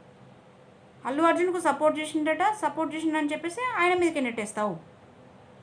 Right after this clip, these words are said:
ఇప్పుడు నువ్వు మాట్లాడతాను మరి, నీ మీదకి నెట్టేస్తే నువ్వు ఊరుకుంటావా? ఉండాలి కొంచెం సోయి, సోయి తెచ్చుకొని మాట్లాడు, ఓకేనా?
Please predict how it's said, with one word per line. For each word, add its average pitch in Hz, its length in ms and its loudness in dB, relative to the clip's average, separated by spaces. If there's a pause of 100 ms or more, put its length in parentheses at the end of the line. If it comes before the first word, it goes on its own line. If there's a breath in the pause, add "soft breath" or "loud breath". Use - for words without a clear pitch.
(680)
ఇప్పుడు 330 180 -2
నువ్వు 370 120 4
మాట్లాడతాను 392 520 6
మరి, 320 180 6
నీ 294 100 2
మీదకి 359 200 0
నెట్టేస్తే 403 380 0
నువ్వు 359 280 0
ఊరుకుంటావా? 339 720 2 (3000)
ఉండాలి 370 320 6
కొంచెం 302 320 2
సోయి, 269 400 0 (180)
సోయి 320 140 -2
తెచ్చుకొని 359 340 0
మాట్లాడు, 277 320 0
ఓకేనా? 339 420 0